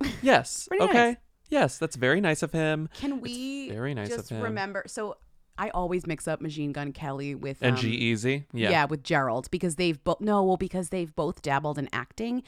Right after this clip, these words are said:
Speaker 1: and they've
Speaker 2: Yeah.
Speaker 1: al-, they've also both played, like, the same roles. Like, Machine Gun Kelly played a bad boyfriend in Beyond the Lights, like, slash rapper. He plays, like, a rapper who gets involved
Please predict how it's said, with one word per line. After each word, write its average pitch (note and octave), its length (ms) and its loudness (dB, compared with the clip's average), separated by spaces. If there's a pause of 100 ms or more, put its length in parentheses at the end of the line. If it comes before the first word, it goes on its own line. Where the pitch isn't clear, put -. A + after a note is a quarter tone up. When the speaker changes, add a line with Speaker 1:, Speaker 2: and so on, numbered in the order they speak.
(260)
Speaker 1:
and D#3 160 0
they've D3+ 140 -2
Speaker 2:
Yeah. D#3 80 0
Speaker 1:
al-, E3 160 -2 (220)
they've E3+ 160 0
also F3 320 -4
both D3+ 340 -4
played, D3+ 240 -4
like, D3 140 -6
the C#3+ 80 -10
same C3+ 400 -4
roles. - 420 -8
Like, E3+ 240 2 (340)
Machine G3+ 280 -4
Gun A3+ 240 0
Kelly E3 360 -4
played D#3+ 280 -4
a - 20 -2
bad C3+ 300 2
boyfriend D3 500 -2
in C#3 140 -4
Beyond C3 260 -2
the C3 60 -4
Lights, B2+ 500 -6 (160)
like, C3+ 180 -2
slash B2+ 320 -4
rapper. C3+ 380 0
He E3+ 100 -2
plays, E3+ 220 -4
like, E3+ 140 -4
a - 40 -4
rapper C#3 280 0
who D3 100 -2
gets C#3 220 -6
involved B2+ 480 -4